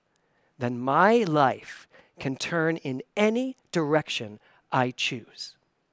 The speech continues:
So today, I invite you, along with Karen's challenge, to ask yourself,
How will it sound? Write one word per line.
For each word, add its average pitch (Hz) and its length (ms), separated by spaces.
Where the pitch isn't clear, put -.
So - 140
today, 143 600
I 131 100
invite 139 420
you, 120 100
along 127 320
with 165 140
Karen's 175 380
challenge, 117 600
to - 180
ask 185 300
yourself, - 540